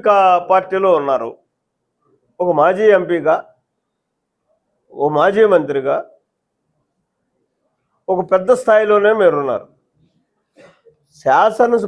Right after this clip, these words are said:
ప్రజలతో ఎన్నుకోబడ్డటువంటి శాసనసభ్యుడిని కూడా పక్కకు పెట్టి, జగ్గంపేట నియోజకవర్గంలో ఇన్ఛార్జిగా మీరు ప్రకటించుకుని వచ్చారు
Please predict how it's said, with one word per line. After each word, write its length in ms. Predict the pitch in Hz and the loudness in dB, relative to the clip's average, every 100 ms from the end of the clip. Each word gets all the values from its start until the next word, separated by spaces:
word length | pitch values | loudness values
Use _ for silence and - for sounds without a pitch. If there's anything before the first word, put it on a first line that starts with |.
| - | -2
ప్రజలతో 540 | 175 180 226 233 233 233 220 | 0 2 2 2 4 6 6
ఎన్నుకోబడ్డటువంటి 1000 | 220 226 226 214 214 214 202 214 202 208 - | 4 2 2 2 0 0 -2 -4 -4 -4 0
శాసనసభ్యుడిని 920 | 185 208 214 214 208 202 208 208 202 185 | 0 2 -2 -2 -2 -2 -2 -2 -2 0
కూడా 200 | 175 147 _ _ _ _ _ _ _ _ _ _ _ _ _ - | 0 -2 _ _ _ _ _ _ _ _ _ _ _ _ _ -4
పక్కకు 460 | 196 196 247 240 240 | -4 -4 -2 0 2
పెట్టి, 280 | 208 - 262 508 - _ _ _ _ _ _ _ _ 147 | 2 0 -6 -6 -10 _ _ _ _ _ _ _ _ -4
జగ్గంపేట 560 | 175 185 226 214 220 196 | -2 0 0 2 0 4
నియోజకవర్గంలో 720 | 202 202 185 175 180 190 233 202 160 | 4 4 2 -2 -2 -2 -2 -2 -4
ఇన్ఛార్జిగా 600 | 196 214 277 277 220 262 262 | -8 -2 2 2 0 0 2
మీరు 200 | 247 226 220 | 2 0 0
ప్రకటించుకుని 580 | 214 214 226 208 214 196 | 0 0 -4 -4 -4 -4
వచ్చారు 300 | 196 175 | -4 -6